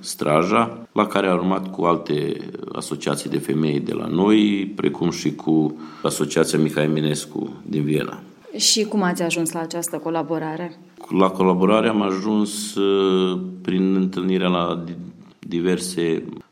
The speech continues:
Speaker 1: manifestări în străinătate sau unde ne-am întâlnit și a ajuns ideea de la,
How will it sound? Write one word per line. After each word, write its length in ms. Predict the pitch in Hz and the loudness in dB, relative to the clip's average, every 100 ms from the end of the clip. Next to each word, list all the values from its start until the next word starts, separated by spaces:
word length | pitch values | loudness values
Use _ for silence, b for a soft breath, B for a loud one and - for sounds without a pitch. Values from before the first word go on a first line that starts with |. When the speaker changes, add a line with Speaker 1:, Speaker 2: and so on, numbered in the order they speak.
| _ | _
Speaker 1:
manifestări 1080 | 95 87 90 - - 92 85 82 82 82 80 - - _ | 0 2 0 -2 2 2 2 0 0 0 -4 -12 -20 _
în 140 | 82 | -10
străinătate 760 | 90 - 85 80 - 101 104 98 | -8 -6 -4 -4 2 2 2 -2
sau 420 | 92 - 90 85 | -2 -2 -2 -2
unde 180 | 87 85 | -4 -4
ne-am 160 | 85 85 | -4 -4
întâlnit 440 | 82 87 120 - B B | -6 -4 -6 -6 B B
și 180 | - 95 | 0 4
a 60 | |
ajuns 400 | 92 90 95 92 | 4 2 -2 -4
ideea 360 | 78 82 95 87 | -6 2 2 2
de 120 | 87 | 0
la, 420 | 85 82 82 80 | 0 0 -2 -4